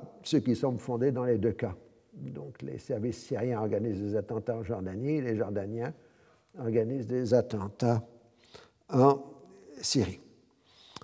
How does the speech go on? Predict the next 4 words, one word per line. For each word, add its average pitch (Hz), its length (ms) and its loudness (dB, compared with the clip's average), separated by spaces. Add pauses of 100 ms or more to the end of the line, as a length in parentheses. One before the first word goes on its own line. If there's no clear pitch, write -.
(300)
Et 117 400 6 (360)
au - 100 4
passage, 107 580 2
donc, 107 440 -4